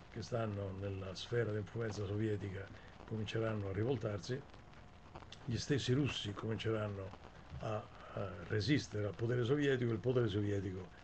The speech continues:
cadrà, il che è successo poi una dozzina di anni dopo.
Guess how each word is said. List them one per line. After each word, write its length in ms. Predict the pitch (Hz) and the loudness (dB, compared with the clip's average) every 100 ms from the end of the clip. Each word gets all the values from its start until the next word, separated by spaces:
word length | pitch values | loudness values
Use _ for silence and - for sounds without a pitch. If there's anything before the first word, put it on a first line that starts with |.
| - | -4
cadrà, 400 | 123 110 110 92 - | 0 4 4 4 -2
il 140 | 131 | -4
che 160 | 104 107 | -2 -4
è 20 | |
successo 520 | 98 135 - 107 - | -2 -2 0 -2 -2
poi 400 | 98 101 104 98 | 0 2 2 2
una 220 | 95 95 98 | -2 -2 -4
dozzina 440 | 95 85 107 101 | -4 -4 -2 -2
di 60 | 95 | -4
anni 160 | 92 | -2
dopo. 380 | 98 120 87 | 2 2 2